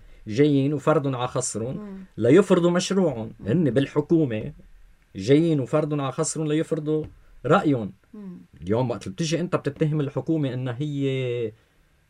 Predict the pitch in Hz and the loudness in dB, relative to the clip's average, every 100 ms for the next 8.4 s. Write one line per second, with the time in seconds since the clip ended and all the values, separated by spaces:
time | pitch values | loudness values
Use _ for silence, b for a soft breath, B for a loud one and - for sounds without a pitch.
0 | - - 117 120 120 139 113 98 113 113 | -16 -6 -2 0 0 0 -2 -6 -6 -6
1 | 113 120 104 101 110 147 131 113 104 98 | -6 -6 -8 -6 -6 -4 -4 -4 -8 -12
2 | 85 73 _ - 175 185 175 b b b | -14 -18 _ -16 -14 -14 -16 b b b
3 | - 135 131 143 143 151 123 131 - 131 | -10 -8 -4 -4 -4 -4 -6 -8 -8 -6
4 | 135 110 92 92 - - 233 311 - _ | -4 -4 -8 -10 -14 -12 -12 -14 -20 _
5 | _ _ _ 104 156 190 190 170 147 165 | _ _ _ 2 6 6 4 2 4 4
6 | 160 147 135 143 _ _ _ - 208 202 | 6 6 4 -2 _ _ _ -20 -16 -14
7 | 190 185 - _ _ 107 120 139 117 120 | -16 -18 -20 _ _ -6 -4 -4 -4 -4
8 | 117 107 101 98 | -4 -6 -6 -10